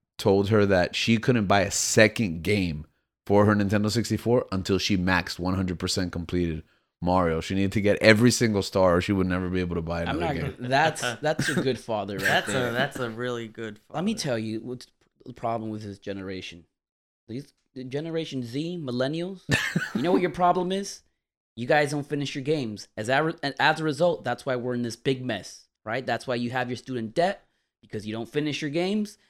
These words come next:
Speaker 2: That's why you can't buy houses, because you don't finish your game.
Speaker 1: You just admitted that you haven't finished Metroid Dread.
Speaker 2: And that's why I have student debt. That's why I can't buy a house. I'm part of the problem, not
Speaker 1: Yeah.
Speaker 2: the solution.
Speaker 1: Yeah, you, you haven't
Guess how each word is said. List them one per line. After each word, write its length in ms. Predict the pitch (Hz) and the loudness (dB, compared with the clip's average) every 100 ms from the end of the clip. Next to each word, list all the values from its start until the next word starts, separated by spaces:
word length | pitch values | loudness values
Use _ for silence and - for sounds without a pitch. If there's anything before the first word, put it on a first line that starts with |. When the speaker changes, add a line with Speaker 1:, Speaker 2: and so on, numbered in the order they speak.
| _ | _
Speaker 2:
That's 220 | 113 104 113 | -8 -6 -4
why 80 | 107 | -4
you 140 | 104 | -6
can't 280 | - 107 101 | -6 -8 0
buy 200 | 120 139 | 4 4
houses, 500 | 170 180 175 220 - | 4 2 0 -6 -8
because 260 | - - 110 | -12 -6 -2
you 60 | 135 | -2
don't 140 | 156 | -2
finish 340 | - 214 180 135 | -2 0 0 -4
your 100 | 110 | -8
game. 200 | 101 90 | -8 -2
Speaker 1:
You 200 | 117 139 | 4 4
just 340 | 117 135 135 | 6 4 6
admitted 400 | 139 113 117 110 | 4 6 4 4
that 120 | 90 92 | 0 0
you 140 | 98 | 0
haven't 260 | 104 98 92 | 0 0 0
finished 380 | 104 98 107 | -2 0 -2
Metroid 360 | 90 87 90 82 | -4 -2 -2 -2
Dread. 360 | 87 87 120 156 _ _ _ _ 110 | 2 4 2 -2 _ _ _ _ -6
Speaker 2:
And 100 | 113 | -4
that's 220 | 104 117 | -2 -2
why 80 | 107 | -2
I 40 | |
have 140 | 110 | -2
student 360 | - 117 104 101 | -6 -6 -6 -2
debt. 280 | 127 196 - | -2 -2 0
That's 200 | - - | 2 6
why 120 | 120 | 10
I 20 | 139 | 10
can't 260 | 131 131 | 10 6
buy 180 | 131 131 | 6 4
a 100 | 139 | 6
house. 580 | 139 180 262 - - - _ _ - 110 - | 8 6 4 -6 -12 -18 _ _ -16 -12 -2
I'm 140 | 180 | 0
part 220 | 202 196 160 | 8 8 8
of 40 | |
the 40 | 143 | 6
problem, 360 | 165 220 170 | 6 6 8
not 100 | 151 | 6
Speaker 1:
Yeah. 40 | 196 | 6
Speaker 2:
the 80 | 147 | 4
solution. 460 | 147 202 240 139 | 2 2 2 4
Speaker 1:
Yeah, 120 | 113 | 6
you, 240 | 98 104 123 | 8 6 6
you 100 | 104 110 | 6 6
haven't 280 | 110 104 | 6 2